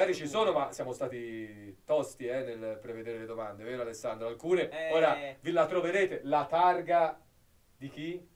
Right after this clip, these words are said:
Speaker 2: Di Lucianino.
Speaker 1: Di Lucianino.
Speaker 2: La targa di Lucianino, sfido a chi <laughs> possa saperla e ricordarsela.
Speaker 1: Forse nessuno si ricorda di Amici miei,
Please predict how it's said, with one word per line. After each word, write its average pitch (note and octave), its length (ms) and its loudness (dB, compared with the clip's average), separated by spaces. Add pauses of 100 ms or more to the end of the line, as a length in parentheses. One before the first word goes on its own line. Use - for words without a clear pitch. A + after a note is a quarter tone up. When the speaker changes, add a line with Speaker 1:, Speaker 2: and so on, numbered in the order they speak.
(120)
Speaker 2:
Di C#3+ 120 -8
Lucianino. D#3+ 600 0
Speaker 1:
Di F#3 120 6
Lucianino. D#3+ 540 -10
Speaker 2:
La B2 120 -6
targa D#3 400 4
di C#3+ 100 -2
Lucianino, D#3+ 880 0
sfido F3 560 -2
a C3+ 80 2
chi C#3+ 280 -6
<laughs> - 1000 -8
possa D3+ 320 4
saperla C#3+ 640 0
e C3+ 40 -4
ricordarsela. B2+ 960 -4
Speaker 1:
Forse F3+ 360 -8
nessuno E3 1120 -6
si D3+ 160 -14
ricorda D3+ 500 -8
di C#3+ 100 -10
Amici C#3+ 380 -12
miei, F3 420 -10